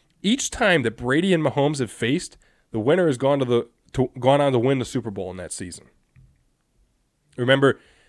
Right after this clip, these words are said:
when the, the first time the Chiefs went to the A F C Championship game, um, of this three, of this three-peat that they have going for the A F C Championship game,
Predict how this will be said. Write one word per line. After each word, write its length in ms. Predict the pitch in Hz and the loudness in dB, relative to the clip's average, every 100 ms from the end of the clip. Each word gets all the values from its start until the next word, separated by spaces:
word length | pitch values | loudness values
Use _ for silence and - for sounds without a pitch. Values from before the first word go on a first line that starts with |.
| _ | _
when 240 | 113 123 | -2 0
the, 360 | 117 113 110 110 | 0 0 0 -2
the 80 | 113 | -4
first 260 | - 190 - | 0 0 2
time 140 | 135 | 0
the 60 | 110 | 0
Chiefs 280 | - 123 123 | -4 -4 -2
went 200 | 120 117 | -4 -2
to 180 | 113 | -4
the 320 | 107 107 104 - _ _ _ _ _ _ _ - - | -2 -2 -2 -6 _ _ _ _ _ _ _ -18 -8
A 100 | 127 | -2
F 100 | 127 | -2
C 140 | - 123 | -2 -4
Championship 640 | 127 120 117 107 113 - | -2 -2 -2 -2 -4 -2
game, 340 | 113 110 110 - _ - - _ _ _ _ _ - | -2 -2 -4 -8 _ -20 -20 _ _ _ _ _ -12
um, 200 | 98 98 | -10 -6
of 120 | 113 110 | -6 -2
this 200 | 104 - | -4 -4
three, 320 | 120 113 104 - | -2 -2 -4 -10
of 120 | 101 | -10
this 160 | 92 - | -10 -6
three-peat 340 | 131 - 92 | -6 -4 -8
that 80 | - | -10
they 100 | 85 | -12
have 160 | 90 90 | -10 -10
going 180 | 95 90 | -12 -10
for 80 | |
the 140 | 92 101 | -8 -8
A 20 | |
F 80 | 98 | -8
C 100 | 98 | -10
Championship 440 | 98 101 98 - - | -10 -12 -12 -16 -14
game, 200 | 90 | -14